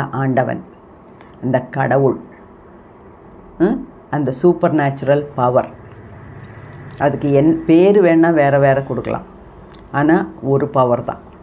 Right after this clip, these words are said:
இல்லையா? அந்த பவரை நம்ம, அந்த ஹீலர் வந்து, தெரபிஸ்ட் வந்து நினைக்கிறார். அதோட பல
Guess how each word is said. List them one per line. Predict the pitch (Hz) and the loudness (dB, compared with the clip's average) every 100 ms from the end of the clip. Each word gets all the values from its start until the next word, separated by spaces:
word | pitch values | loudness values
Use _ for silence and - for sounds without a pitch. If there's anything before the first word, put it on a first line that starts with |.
| - - - - - - - | -20 -20 -20 -20 -20 -20 -6
இல்லையா? | 139 127 113 - - - - - - | -2 0 -2 -8 -20 -20 -20 -20 -6
அந்த | 147 170 220 214 202 - | 0 2 2 0 0 -2
பவரை | 135 135 165 165 | -2 0 0 0
நம்ம, | 127 131 170 - | 0 -2 -4 -4
அந்த | 139 139 131 123 - | -4 -2 -2 -4 2
ஹீலர் | 170 180 156 | 4 4 2
வந்து, | 131 123 123 220 - - - - - - - - - | 0 -4 -4 -4 -6 -20 -20 -20 -20 -20 -20 -20 -6
தெரபிஸ்ட் | 160 156 156 156 143 | -2 0 0 -4 -2
வந்து | 123 135 175 - - | -2 -2 -4 -8 -6
நினைக்கிறார். | 127 131 127 110 113 - - - - - - - - - - - - | -2 -2 -2 -4 -4 -8 -20 -20 -20 -20 -20 -20 -20 -20 -20 -20 -8
அதோட | - 165 160 160 147 147 - - - - - - - - - - - | -2 2 2 2 2 0 -4 -20 -20 -20 -20 -20 -20 -20 -20 -20 -12
பல | - 165 180 202 220 233 | 0 2 4 4 4 2